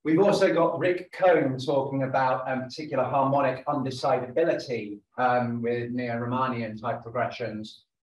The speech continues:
which might again dramatically in that context be uncanny, but I'm not sure I follow his argument all the way through that whenever we get these progressions at C major to A flat minor or its equivalent, that it's always going to be uncanny. I think the uncanny needs to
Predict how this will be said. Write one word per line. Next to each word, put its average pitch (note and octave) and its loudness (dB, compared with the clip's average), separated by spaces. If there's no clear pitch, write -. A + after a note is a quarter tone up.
which - -2
might D3 -2
again C#3 2
dramatically C#3 -2
in A#2+ -2
that B2 -4
context - -4
be B2 -2
uncanny, A2+ -6
but B2 -2
I'm C3+ -4
not D#3+ 2
sure C3+ 4
I C3 2
follow C3 4
his - -8
argument B2+ 0
all C3 -4
the B2 -2
way B2 0
through B2 -2
that B2+ -4
whenever B2+ 0
we A#2 -6
get A#2 -4
these G#2+ -10
progressions A2+ -6
at G#2 -4
C C3+ -8
major A2 -8
to A#2 -10
A G#2+ -8
flat B2 -6
minor G#2+ -8
or G#2 -6
its - -10
equivalent, - -10
that B2 -6
it's B2 -8
always A#2 0
going A#2+ -4
to A#2+ -12
be B2 -6
uncanny. A2 -8
I G2+ -12
think C3 -12
the B2 -4
uncanny A#2+ -4
needs B2 -2
to A2 -2